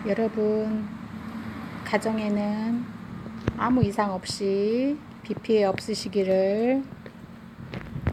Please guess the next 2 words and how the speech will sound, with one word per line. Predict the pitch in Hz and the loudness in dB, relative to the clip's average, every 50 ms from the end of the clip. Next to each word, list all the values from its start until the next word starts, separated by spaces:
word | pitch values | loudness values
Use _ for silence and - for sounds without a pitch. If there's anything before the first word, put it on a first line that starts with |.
| - - - - - - - - - - - - - - - - - - - - - - - - - - - - - - - - - - | -2 -2 -6 -6 -6 -8 -8 -6 -6 -6 -6 -6 -6 -8 -8 -10 -12 -12 -12 -12 -12 -12 -14 -12 -12 -12 -10 -10 -12 -12 -12 -10 -8 -6
음. | 202 196 196 190 185 180 - - - - - - - - - - - - - - - - - - - - - - - - - - - - - - - - - - - - - - - - - - - - - - - - - - - - - - - - - - - - - | -4 -4 -4 -6 -8 -10 -12 -14 -16 -16 -16 -18 -16 -16 -16 -16 -16 -16 -16 -16 -16 -16 -16 -16 -16 -16 -16 -16 -16 -16 -16 -16 -16 -16 -16 -16 -16 -16 -16 -16 -14 -14 -14 -12 -12 -14 -14 -16 -16 -16 -16 -16 -16 -16 -16 -16 -16 -16 -16 -16 -16 -18 -18 -18 -18 -18 -18
자, | - - | -18 -16